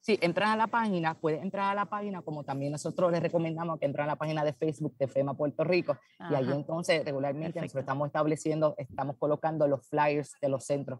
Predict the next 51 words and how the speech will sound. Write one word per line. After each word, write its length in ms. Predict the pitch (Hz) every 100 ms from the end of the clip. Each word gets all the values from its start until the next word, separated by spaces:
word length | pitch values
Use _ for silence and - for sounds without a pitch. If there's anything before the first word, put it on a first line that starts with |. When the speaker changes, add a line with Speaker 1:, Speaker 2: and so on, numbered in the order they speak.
| -
Speaker 1:
Como 160 | 135
le 140 | 127 127
comenté, 360 | 139 139 175
tenemos 360 | 190 147 143 156
Speaker 2:
Excelente. 320 | 190 202 180
Speaker 1:
alrededor 320 | 151 151 165
de 100 | 175
veintiocho 540 | 156 151 - 143 - 185
centros, 380 | 175 165 139 -
pero 140 | 147
aquí 180 | 139 175
hablando 340 | 185 214 208
rapidito 460 | 214 202 196 196 190
antes 220 | 185 196
del 120 | 185
área, 300 | 175 180 185 175
de 140 | 160
dejarles 340 | 160 160 170
saber 260 | - 175 180
en 100 | 170
el 120 | 156
área 220 | 147 170
norte, 240 | 175 165 160
Speaker 2:
Sí, 140 | 269
que 120 | 254
ya 40 | 226
Speaker 1:
importante 260 | 214 226
Speaker 2:
nos 120 | 262 269
Speaker 1:
que 60 |
ustedes 280 | 285 277 269
Speaker 2:
queda, 100 | 247
no 60 | 226
Speaker 1:
sepan. 240 | 196 247
Speaker 2:
nos 100 | 269
queda 280 | 277 269 262
tiempo. 460 | 262 247 233 208 185
Speaker 1:
Oh, 220 | 220 202
un 80 | 214
minutito, 600 | 233 226 214 226 190 -
pero 200 | 175 160
le, 160 | 160 156
le 120 | 160
quiero 160 | 180
dejar 180 | 180 190
saber, 340 | - 175 175 -
en 160 | 160
Camuy 360 | 160 151 156 202
tenemos 320 | - 220 220
el 60 | 190
Centro 440 | - 185 - 208
Comunal 480 | 196 170 165 180 185